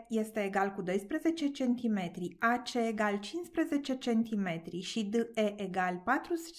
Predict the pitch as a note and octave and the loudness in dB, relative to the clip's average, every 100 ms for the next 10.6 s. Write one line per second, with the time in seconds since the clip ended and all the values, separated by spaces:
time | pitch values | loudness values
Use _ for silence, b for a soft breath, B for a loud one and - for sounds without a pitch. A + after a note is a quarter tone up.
0 | - - - A3 G#3 G#3 G3 F#3 D#3+ D#3+ | -18 -14 0 2 2 2 0 0 -2 -8
1 | D3 G3 G#3 G3+ G#3 C#4+ D4 - A#3 F3+ | -6 2 2 2 0 -2 -2 2 2 2
2 | - - B B B G3+ G3 G3 F#3 F3+ | -6 -18 B B B -2 2 2 2 0
3 | - D#4 - A3+ A3 F#3 G3 A3 A3 F3 | 0 0 0 -4 -2 -2 -2 0 0 0
4 | F3 F#3+ - - B B B B - A#4+ | -2 -4 -4 -6 B B B B -2 4
5 | A#4+ G4 E4 C#4+ C#4 C4 - C4 B3+ - | 8 8 6 4 4 0 4 4 4 2
6 | G4 G4 D#4 C4+ A#3 G#3+ A3+ A#3 A3 A3 | 2 4 4 6 6 4 4 4 4 4
7 | G#3 G3+ G3 F#3 - F#3+ F#3 - - _ | 4 4 2 0 2 4 4 2 -4 _
8 | B3+ D#4 E4+ F4 E4 C4 A#3 - A3 G#3 | 4 6 8 8 6 4 2 2 0 2
9 | F3+ B3+ C#4+ D4+ C4 G3 F#3+ F#3 G3+ A3+ | 0 2 2 2 0 -2 -2 0 2 4
10 | A3 A#3 - - - E3+ | 2 0 -6 -16 -8 -2